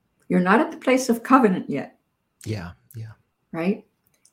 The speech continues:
Speaker 1: But you are at the place where if I see you as neighbor, I have moral obligation.
Speaker 2: Mm-hmm.
Speaker 1: And that's a step moving toward the other.
Speaker 2: Mm-hmm.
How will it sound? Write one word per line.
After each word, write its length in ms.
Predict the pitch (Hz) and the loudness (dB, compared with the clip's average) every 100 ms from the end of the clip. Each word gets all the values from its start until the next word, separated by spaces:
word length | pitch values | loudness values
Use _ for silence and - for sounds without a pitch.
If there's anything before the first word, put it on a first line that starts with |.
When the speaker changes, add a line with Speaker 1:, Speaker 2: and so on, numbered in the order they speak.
| - | 2
Speaker 1:
But 220 | 202 - | 2 6
you 160 | 214 208 | 6 8
are 220 | 226 277 | 6 6
at 140 | 269 | 4
the 80 | 233 | 2
place 800 | - 269 214 170 185 - - - _ _ _ _ _ - | 0 0 2 0 -6 -12 -14 -16 _ _ _ _ _ -2
where 640 | 185 190 175 170 160 185 _ _ | 2 4 4 2 -4 -8 _ _
if 160 | 185 - | -8 -4
I 80 | 175 | -4
see 280 | - 254 254 | -2 -2 0
you 200 | 262 247 | 2 2
as 180 | 208 | 4
neighbor, 640 | 196 196 214 214 143 143 - _ _ _ - - _ | 4 6 6 6 0 -4 -10 _ _ _ -20 -20 _
I 100 | - | -4
have 240 | 185 220 202 | 0 0 0
moral 400 | 175 185 196 196 | 0 4 4 2
obligation. 840 | 180 175 165 160 147 147 - 151 - _ _ _ _ _ _ _ | -2 -6 -6 -4 -4 -6 -10 -16 -20 _ _ _ _ _ _ _
Speaker 2:
Mm-hmm. 520 | 123 107 90 95 104 107 - _ _ _ _ _ _ _ _ _ _ _ | -2 -2 -2 -4 -4 -6 -12 _ _ _ _ _ _ _ _ _ _ _
Speaker 1:
And 180 | 175 180 | -6 0
that's 220 | 190 240 | 0 2
a 60 | 233 | 0
step 500 | - - 226 - - | -2 2 2 2 0
moving 440 | 185 202 190 170 | 2 4 4 0
toward 520 | - 214 190 165 151 - _ _ _ _ | -2 2 4 2 -4 -12 _ _ _ _
the 180 | - 165 | -4 -2
other. 340 | 151 156 - - _ _ _ _ _ - | -2 -4 -8 -14 _ _ _ _ _ -10
Speaker 2:
Mm-hmm. 400 | 95 82 90 95 | -8 -8 -8 -10